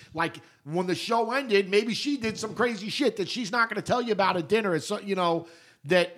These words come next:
he's like, "Oh, no, she, you don't know what she did," you know? But I'm just going off face value. At face value for him, if he starts having those thoughts,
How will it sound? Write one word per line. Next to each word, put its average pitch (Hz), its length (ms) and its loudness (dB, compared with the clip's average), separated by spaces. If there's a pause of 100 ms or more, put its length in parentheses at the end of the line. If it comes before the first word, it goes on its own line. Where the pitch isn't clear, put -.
he's 185 300 -8
like, 208 180 4
"Oh, 285 120 6
no, 302 180 4
she, - 160 -4
you 269 60 4
don't 302 120 0
know 262 80 2
what 196 100 4
she 370 260 0
did," - 340 -4
you 165 100 -4
know? 214 180 -2
But 220 220 -4
I'm 190 240 -4
just 208 160 -12
going 240 280 -4
off 214 180 -2
face 220 240 -2
value. 147 460 -2 (280)
At 120 120 -10
face 180 320 -2
value 233 320 0
for 233 160 -4
him, 180 220 0
if - 120 -6
he 143 80 -8
starts 175 320 -8
having 185 280 -2
those 226 200 -6
thoughts, 180 400 0